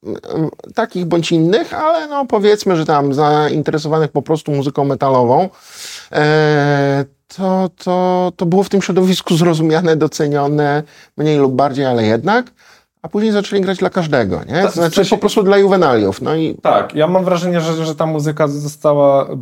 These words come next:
Speaker 2: potem, no, teraz na to tak patrzę, że, że za-, jest robiona dla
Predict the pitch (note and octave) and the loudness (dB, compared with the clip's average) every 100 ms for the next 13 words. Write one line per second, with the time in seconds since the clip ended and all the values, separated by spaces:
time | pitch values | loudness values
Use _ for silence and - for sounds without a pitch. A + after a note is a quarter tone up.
0 | A#2+ C#3 C3+ C#3+ D3 C#3+ D3 C#3+ _ D#3 | -10 -8 -6 -8 -10 -12 -12 -16 _ -20
1 | - D#3+ D#3+ D#3 D3 D3+ D#3 C#3+ - D3+ | -10 -4 -2 -4 -8 -12 -16 -8 0 2
2 | C#3+ - B2 A2 A#2 - A#2+ - A#2 A#2 | 2 0 -6 -6 -6 -2 -4 -4 -8 -4
3 | A#2 A#2 B2+ B2 C#3+ C3+ C#3+ - C#3 C3 | -6 -4 -4 -4 -2 0 0 0 -2 0
4 | C3 B2+ A#2+ B2+ | 0 0 2 2